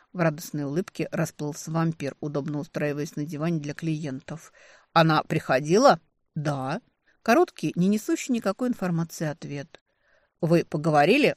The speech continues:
Она что-то рассказала?" Шерп смотрел с любопытством. Ему частенько попадались странные личности, но обычно они страдали каким-либо психическим расстройством,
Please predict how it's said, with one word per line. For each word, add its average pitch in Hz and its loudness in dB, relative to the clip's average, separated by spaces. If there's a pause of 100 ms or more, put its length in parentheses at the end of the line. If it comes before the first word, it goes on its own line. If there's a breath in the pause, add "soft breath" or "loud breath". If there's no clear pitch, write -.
Она 185 0
что-то 165 -6
рассказала?" 190 4 (300 soft breath)
Шерп - -4
смотрел 233 -2
с - -14
любопытством. 196 -8 (340 soft breath)
Ему 214 4
частенько 254 -2
попадались 214 0
странные 214 0
личности, - -8 (260 soft breath)
но 208 0
обычно 254 0
они 220 2
страдали 277 2
каким-либо 254 -2
психическим 226 -6
расстройством, 214 -2